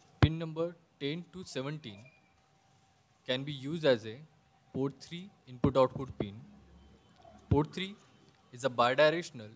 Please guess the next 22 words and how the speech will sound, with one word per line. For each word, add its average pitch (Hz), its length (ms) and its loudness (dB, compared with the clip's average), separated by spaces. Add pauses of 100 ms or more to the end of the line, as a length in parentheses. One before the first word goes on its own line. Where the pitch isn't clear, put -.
(120)
input 131 300 -6
output 139 300 -4 (100)
port 120 260 -4 (1000)
with 156 120 -8 (140)
internal 135 400 2
pull-up 123 280 0
registers. 113 540 -8 (1200)
Pin 160 180 8
number 170 200 4 (100)
eighteen 135 360 -6 (1160)
and 127 120 -14
nineteen 135 400 2 (880)
are 127 100 -2
used 151 300 0
to - 80 6 (100)
connect 139 420 2 (920)
external 160 360 -4 (100)
crystal 123 420 -2 (240)
with 123 220 -12
microcontroller 123 720 -2 (960)
to 135 60 -10 (100)
provide 117 360 2